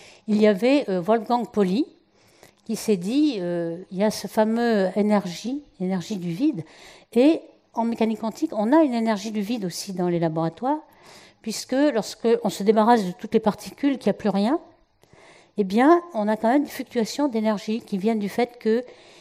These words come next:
il y a le fameux principe d'incertitude d'Heisenberg qui vous dit que, euh,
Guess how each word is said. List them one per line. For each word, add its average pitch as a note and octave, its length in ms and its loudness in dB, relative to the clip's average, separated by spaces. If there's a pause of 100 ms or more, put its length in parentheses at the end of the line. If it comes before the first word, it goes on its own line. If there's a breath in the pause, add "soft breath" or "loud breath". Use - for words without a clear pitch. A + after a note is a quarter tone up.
(120)
il G3 80 -2
y G#3 80 8
a G#3+ 60 10
le G#3+ 120 4
fameux G#3 300 2
principe G#3 500 -2
d'incertitude G#3+ 720 0
d'Heisenberg F#3+ 720 2
qui - 100 -12
vous F3+ 140 -4
dit G#3+ 180 -8
que, - 160 -4
euh, A3+ 140 0